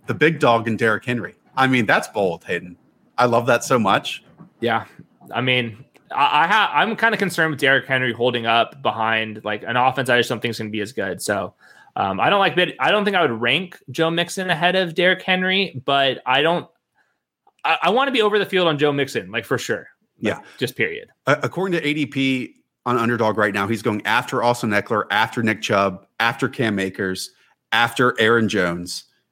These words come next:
Speaker 1: and you have him ahead of every single one of your, those names in, in your projections. I love it.
Speaker 2: I'll
Speaker 1: Absolutely
Speaker 2: go,
Speaker 1: love it.
Speaker 2: I'll go bold take Joe Mixon over Jonathan Taylor this year.
Speaker 1: Love it so much.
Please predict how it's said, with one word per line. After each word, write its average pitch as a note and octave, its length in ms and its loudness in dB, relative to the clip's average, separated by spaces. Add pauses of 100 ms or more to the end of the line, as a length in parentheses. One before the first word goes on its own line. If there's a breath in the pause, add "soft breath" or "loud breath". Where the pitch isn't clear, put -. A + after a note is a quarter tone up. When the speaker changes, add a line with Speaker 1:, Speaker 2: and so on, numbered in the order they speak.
(100)
Speaker 1:
and G#2+ 180 -2
you A2+ 120 2
have A2+ 240 2
him G2 420 0
ahead G2 460 2
of F2+ 300 -4 (120)
every G2 260 0
single F2 360 -2
one F2+ 140 0
of F2 140 -4
your, E2 320 -4 (400)
those G2 160 4
names F2 300 2
in, F2 360 0 (200)
in G2 100 2
your F2 100 2
projections. - 540 -4
I A2+ 100 4
love F2 220 4
it. - 80 -8 (500)
Speaker 2:
I'll G#2 60 2
Speaker 1:
Absolutely D#3+ 240 2
Speaker 2:
go, G#3+ 80 2
Speaker 1:
love G3 100 0
it. - 20 2
Speaker 2:
I'll E3 100 2
go G3+ 140 0
bold D#3 280 -2
take D#3+ 260 -2
Joe C#3+ 160 0
Mixon C#3 360 -6
over A#2+ 340 2
Jonathan A2 400 -4
Taylor F#2 280 -8
this - 160 -12
year. - 240 -12 (880)
Speaker 1:
Love - 160 2
it E2+ 100 -2
so F2+ 100 4
much. E2+ 380 2